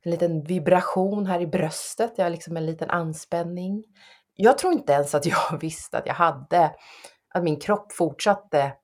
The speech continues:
Alltså, jag levde i huvudet. Jag kunde, jag hade liksom ingen kontakt mellan huvud och kropp.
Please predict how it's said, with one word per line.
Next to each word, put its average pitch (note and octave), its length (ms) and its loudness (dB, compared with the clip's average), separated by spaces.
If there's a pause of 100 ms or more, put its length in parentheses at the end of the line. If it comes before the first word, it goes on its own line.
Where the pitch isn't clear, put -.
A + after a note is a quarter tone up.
(1040)
Alltså, F#3 340 0
jag F3+ 140 4
levde E3+ 420 2
i C3 220 -2
huvudet. D#3+ 540 -4
Jag C3 140 -2
kunde, D#3 200 -2
jag D3 80 0
hade D3 180 2
liksom C#3 220 -6
ingen B2+ 200 -6
kontakt - 600 -4
mellan B2 640 0 (480)
huvud C3 520 -4
och C#3+ 140 -8
kropp. - 420 0